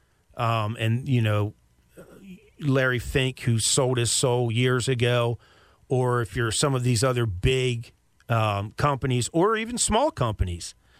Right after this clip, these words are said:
mutual funds, exchange-traded funds, stock ownership, you name it,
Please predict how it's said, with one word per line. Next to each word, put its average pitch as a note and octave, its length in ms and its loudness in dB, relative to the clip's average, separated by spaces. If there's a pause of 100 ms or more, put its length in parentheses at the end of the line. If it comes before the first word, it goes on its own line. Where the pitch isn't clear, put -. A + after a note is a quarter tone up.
(400)
mutual F3+ 460 2
funds, D3+ 500 0
exchange-traded D#3 800 0
funds, C3 800 -2 (420)
stock D#3 440 2
ownership, C#3 640 -2
you D3 120 2
name D#3 280 2
it, A#2+ 140 -2